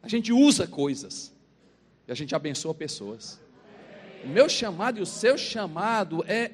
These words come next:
único. Eu e você, nós temos um único chamado. "Não, pastor, eu, eu, meu chamado é." Não, não, meu chamado e o seu,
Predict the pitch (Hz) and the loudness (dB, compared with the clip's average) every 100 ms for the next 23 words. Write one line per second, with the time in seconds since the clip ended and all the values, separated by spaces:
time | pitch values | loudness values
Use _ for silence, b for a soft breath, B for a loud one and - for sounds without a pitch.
0 | - 214 247 226 - 196 165 131 B B | 0 4 4 4 2 2 2 2 B B
1 | B - 311 311 226 226 - 254 247 - | B 10 12 12 8 4 4 0 0 -4
2 | 247 247 - 294 339 311 - 339 330 349 | -2 -2 0 4 4 4 6 8 8 4
3 | 302 320 - 294 240 185 160 - - - | 2 0 0 0 2 2 0 -6 -20 -20
4 | _ _ _ _ _ _ _ _ _ _ | _ _ _ _ _ _ _ _ _ _
5 | _ 143 226 220 180 170 147 170 151 175 | _ -14 -12 -12 -14 -8 -6 -4 -6 -6
6 | 175 220 - 180 160 202 180 175 175 208 | -2 -2 -2 -8 -6 -4 -2 -4 -4 -8
7 | 180 147 202 359 - 233 208 226 202 202 | -6 2 4 4 2 -4 -2 -2 -2 -2
8 | 220 | -2